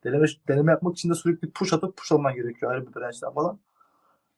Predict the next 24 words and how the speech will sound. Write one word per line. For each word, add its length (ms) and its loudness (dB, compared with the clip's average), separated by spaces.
Sizin 260 -2
de 120 2
bu 80 0
gibi 160 -2
sorunları 420 2
yaşamamanızı 1120 0
istediğim 380 -2
için 340 -10
bu 160 0
videoyu 220 0
çekiyorum. 480 -6
Hem 200 2
de 120 0
bilgilendirme 480 0
olsun 320 -6
diye. 200 -8
Direkt 300 -4
bu 120 -6
hata 200 -2
çözüm 240 -8
videosu 260 -10
gibi 160 -8
değil 200 -8
de 140 -10